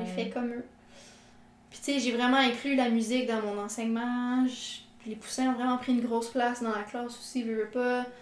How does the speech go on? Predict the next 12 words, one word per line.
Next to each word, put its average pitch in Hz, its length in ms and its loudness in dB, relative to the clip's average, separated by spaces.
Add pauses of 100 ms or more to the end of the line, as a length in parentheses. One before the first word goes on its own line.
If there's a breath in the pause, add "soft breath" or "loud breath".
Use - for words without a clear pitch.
(360 loud breath)
Le 233 60 4
lien 247 240 4
d'attachement 240 400 0
entre 233 160 -2
moi 240 180 -2
et - 40 -12
les 226 140 -4
enfants 220 300 -4
a 233 140 0
vra-, 208 420 -8
a 220 40 -8
comme 208 300 -6